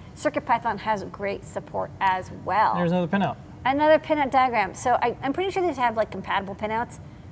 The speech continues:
Speaker 1: but again, Untitled Maker, uh, Untitled, Unexpected Maker will, um, be able to answer your detailed questions.
Speaker 2: All right.
Speaker 1: And also check out their site, which has tutorials and more.
Speaker 2: Next up.
Speaker 1: Ooh, clicky keys.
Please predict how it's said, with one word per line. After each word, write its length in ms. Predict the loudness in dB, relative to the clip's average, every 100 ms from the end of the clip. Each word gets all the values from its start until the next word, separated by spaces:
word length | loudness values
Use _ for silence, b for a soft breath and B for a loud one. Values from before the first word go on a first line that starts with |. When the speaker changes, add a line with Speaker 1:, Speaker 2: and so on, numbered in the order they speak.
| B
Speaker 1:
but 100 | 0
again, 220 | 2 2
Untitled 320 | 0 -2 -4
Maker, 320 | -4 -6 -8 -8 -10
uh, 80 | -6 0
Untitled, 460 | 0 0 -2 -2 -2
Unexpected 460 | -2 0 0 0
Maker 320 | -2 -2 -4 -6 B B
will, 380 | -2 2 2 0
um, 380 | -2 -6 -6 -10 -12 -6
be 140 | -4
able 220 | -4 -6
to 340 | -8 -8 -8 -10 -12 -12
answer 280 | -10 -10 -12
your 200 | -10 -10
detailed 420 | -10 -10 -10 -8
questions. 340 | -8 -8 -10
Speaker 2:
All 140 | -8 -4
right. 60 |
Speaker 1:
And 100 | 0
also 160 | 0 0
check 240 | 0 2
out 180 | 4 2 0 B B
their 100 | 4
site, 300 | 4 2 0
which 160 | -2 0
has 320 | 0 0 -4
tutorials 540 | -10 -10 -8 -8 -8 -10
and 160 | -12 -10
more. 260 | -8 -10 -12 -18 -18 -12
Speaker 2:
Next 160 | -6 -2
up. 120 | -2 -4 -18 -18 -18 -16 -14 -16 B B B B
Speaker 1:
Ooh, 340 | 12 12 12 10
clicky 300 | 10 10 10
keys. 280 | 2 -2